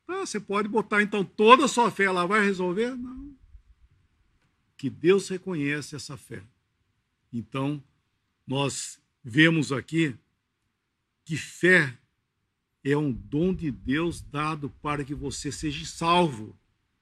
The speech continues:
Não para que você se perca mais ainda, para que você seja salvo. Não é isso? É.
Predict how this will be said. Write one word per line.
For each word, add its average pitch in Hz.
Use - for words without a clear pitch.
Não 202
para 247
que 214
você 214
se 196
perca 175
mais 135
ainda, 120
para 147
que 147
você 170
seja 151
salvo. 220
Não 117
é 151
isso? 202
É. 180